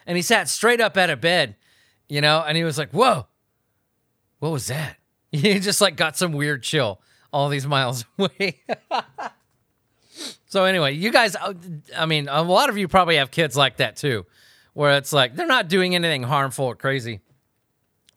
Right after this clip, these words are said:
But I, I, <laughs> if they talk about video games one more time, th-, they're gonna be driven to Mexico and just fucking left there. <laughs> Mm. Ah,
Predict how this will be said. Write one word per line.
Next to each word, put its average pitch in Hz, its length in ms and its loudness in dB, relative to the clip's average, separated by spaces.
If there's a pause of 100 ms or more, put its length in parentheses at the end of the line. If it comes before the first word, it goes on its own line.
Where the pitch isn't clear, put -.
But 156 320 0 (800)
I, 143 240 -2
I, 135 140 -8 (500)
<laughs> - 0 - (260)
if 165 200 -8
they 220 120 2
talk 196 220 2
about 185 220 0
video 160 220 2
games 139 220 -2
one 131 140 -2
more 120 140 -6
time, 98 340 -4 (1000)
th-, 143 380 -6
they're 165 160 2
gonna 156 240 0
be 135 280 0
driven 135 340 -2
to 131 60 -4
Mexico 135 520 -2
and 104 80 -6
just 98 140 -16
fucking 123 280 -4
left 101 260 -6
there. 85 280 -8
<laughs> - 40 -20 (2500)
Mm. 185 440 -16 (2000)
Ah, 113 480 -4